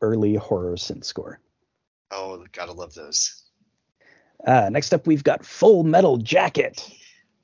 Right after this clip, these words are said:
Speaker 2: I have seen the first half of the movie and not the second half of the movie. And I've only seen the first half the one time. And I can tell you almost everything that happens in it.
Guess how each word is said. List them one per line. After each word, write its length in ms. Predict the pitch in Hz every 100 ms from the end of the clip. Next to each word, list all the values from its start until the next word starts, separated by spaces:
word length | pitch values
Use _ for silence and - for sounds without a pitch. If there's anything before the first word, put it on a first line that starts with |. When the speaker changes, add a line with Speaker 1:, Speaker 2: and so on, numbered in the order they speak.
| -
Speaker 2:
I 60 | 113
have 260 | 117 - 107
seen 360 | - 127 123
the 100 | 113
first 460 | 107 - 165 196 -
half 300 | 170 165 -
of 120 | 156
the 80 | 151
movie 440 | 143 151 165 151 117
and 280 | 98 92
not 280 | 107 147 -
the 80 | -
second 420 | - 180 185 165
half 300 | - 104 101
of 60 | 95
the 60 | 95
movie. 400 | 95 92 82 73 _ _ _ -
And 160 | 104 95
I've 140 | 92
only 180 | 101 160
seen 220 | 165 185
the 60 | 165
first 360 | - 165 160 170
half 220 | 147 -
the 80 | 120
one 280 | 127 165
time. 460 | 160 160 143 98 95 - - - _ _ - _
And 200 | 127 120
I 160 | 123 123
can 220 | 110 117
tell 220 | 104 135
you 300 | 135 127 113 104 _ _ _ -
almost 460 | 151 180 165 - 156
everything 380 | 147 135 151
that 120 | 147 135
happens 480 | 127 113 101 92
in 100 | 95
it. 300 | 98 98 -